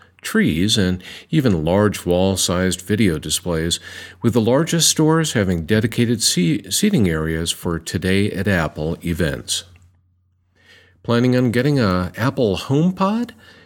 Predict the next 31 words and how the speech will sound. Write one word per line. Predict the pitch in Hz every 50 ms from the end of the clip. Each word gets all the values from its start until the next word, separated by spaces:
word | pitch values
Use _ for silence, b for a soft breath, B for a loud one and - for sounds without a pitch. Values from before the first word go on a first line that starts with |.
| B -
Siri | - - - 240 247 247 202 131
on | 98 90 90
the | 85 85
device | 78 82 85 85 80 85 101 - - -
is, | 104 82 - 90
of | 92 -
course, | - - 110 104 104 104
set | - - 104 95 98
up | 104 101 -
to | - 101
control | 90 - 92 92 - - 110 98 92 92 90 -
Apple | 110 135 175 - - 104
Music, | 90 87 82 76 78 76 78 101 120 - - - B B B B B B B _
but | - 170
it | 165 160 165 -
can | - 165 151 147
also | - - - 196 233 262 269 262 - - 95 80 76
control | - - 104 95 - - 110 101 92 87 90 92 - -
other | 120 110 104 92 87
services. | 90 - - 170 180 156 131 98 - - 78 55 50 - - - - _ B B B B B B B B B _
For | - 165 175 175 165
example, | 147 107 95 113 117 117 127 127 127 175 190
if | 196 131 87 87
you | 90 92 87 82
have | 82 80 - -
uploaded | - 123 - - 120 117 117 120 117 131 117 101
your | 98 92 85 78 - -
own | 135 165 226 226 143
music | 104 90 85 87 78 98 107 - -
to | - - 98
your | 85 80 80 80